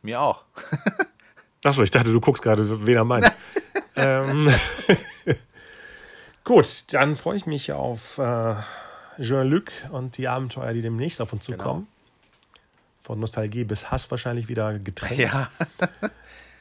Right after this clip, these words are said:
Speaker 2: Äh, und, äh, ja, ähm, ich glaub, ich fühle mich noch mehr in einer neutralen Zone bei Star Trek als bei Star Wars. Und das zieht mich dann nicht so runter wie bei der Lucas, äh, Welt.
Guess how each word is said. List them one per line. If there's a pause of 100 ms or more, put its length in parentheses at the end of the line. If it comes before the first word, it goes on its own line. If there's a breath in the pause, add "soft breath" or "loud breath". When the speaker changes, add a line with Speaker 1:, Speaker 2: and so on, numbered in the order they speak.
Speaker 2:
Äh,
und,
äh,
ja,
ähm, (140)
ich
glaub,
ich
fühle
mich
noch
mehr
in
einer
neutralen
Zone
bei
Star
Trek
als
bei
Star
Wars.
Und
das (160)
zieht
mich
dann
nicht
so
runter
wie
bei (880 soft breath)
der
Lucas,
äh, (480 loud breath)
Welt.